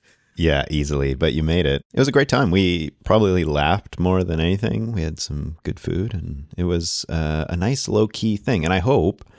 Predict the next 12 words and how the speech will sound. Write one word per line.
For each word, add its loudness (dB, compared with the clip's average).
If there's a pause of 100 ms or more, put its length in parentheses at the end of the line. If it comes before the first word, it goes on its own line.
(420)
the 0
whole 0
idea 2
with -4
these -2 (300)
sort 0
of -4 (360)
regional-based 0 (400)
Matrix 0
rooms -8 (140)
is -2
that, -2